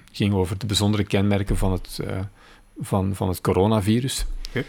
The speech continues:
Speaker 1: en van covid negentien als, eh, eh, ja, de pathologische kant ervan en alle symptomen ervan. En dan zie je toch wel, ehm, het stond ook onder de titel van: "Dit is niet zomaar een respiratoire ziekte." Ja,
Speaker 2: Ja.
Speaker 1: de, de, de impact is, eh, qua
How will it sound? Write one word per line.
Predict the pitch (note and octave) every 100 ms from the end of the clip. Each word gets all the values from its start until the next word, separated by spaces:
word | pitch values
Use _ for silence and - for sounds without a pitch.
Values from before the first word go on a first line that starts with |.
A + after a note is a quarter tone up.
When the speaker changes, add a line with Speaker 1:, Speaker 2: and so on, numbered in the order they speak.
| - - - -
Speaker 1:
en | -
van | F2+ F#2
covid | - G2+ G#2+ -
negentien | F#2+ E2+ - A#2 A#2+
als, | F#2+ F2+
eh, | G2 F#2
eh, | F#2 G2 - - G2 F#2+ F#2 G#2 - -
ja, | - G2+
de | G2
pathologische | G#2 G2+ F#2+ A2 G#2+ -
kant | A2+ G#2
ervan | F#2+ F2+ F#2
en | F#2
alle | F#2+ F#2+ F2+ - - - - -
symptomen | - G#2 G2 G#2+ A#2 B2
ervan. | F#2+ G#2 F#2+
En | F#2+
dan | F#2 E2+
zie | A2
je | A2+
toch | G#2+
wel, | - A2 A2 - - - - _ _
ehm, | - F#2 F#2 F2+
het | F#2+ -
stond | - G#2
ook | G#2
onder | A2 G#2+ G2+ G2+
de | F2+
titel | F2 A#2+ C3
van: | G#2 G2
"Dit | G2
is | G#2
niet | A2+ A2
zomaar | - G#2+ G#2+
een | G2+ F#2+
respiratoire | G2 - G2+ F#2 G2+ F#2+ F#2
ziekte." | D#2+ G#2+ - F#2+ -
Ja, | A2+
Speaker 2:
Ja. | G#2+
Speaker 1:
de, | A2 G2 F#2
de, | F2+ F2
de | F2+
impact | G#2 A2 - G2+ -
is, | G2+ -
eh, | - F#2
qua | - G2+ F#2 F#2